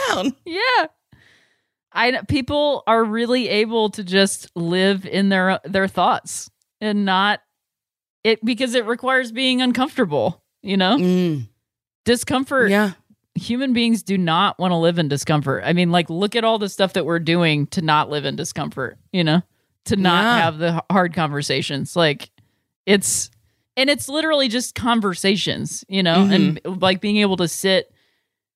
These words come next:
Speaker 2: in discomfort, you know, uh, and go like, "Oh, this is making me feel things," <laughs> you know, like, I,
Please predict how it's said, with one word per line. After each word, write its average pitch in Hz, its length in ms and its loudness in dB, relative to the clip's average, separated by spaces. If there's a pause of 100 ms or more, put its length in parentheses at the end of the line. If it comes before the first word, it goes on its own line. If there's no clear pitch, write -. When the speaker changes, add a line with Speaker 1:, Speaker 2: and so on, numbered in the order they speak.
(680)
Speaker 2:
in 214 240 2
discomfort, 185 720 -2 (560)
you 185 120 0
know, 165 280 -2 (100)
uh, 175 340 0 (300)
and 196 200 2
go 185 160 4
like, 170 260 0
"Oh, 302 160 2
this 269 220 0
is 247 120 -6
making 247 360 0
me 226 160 2
feel 320 340 -2
things," 196 720 -2
<laughs> - 60 -20
you 240 120 -2
know, - 320 0
like, 277 120 -2
I, 220 160 0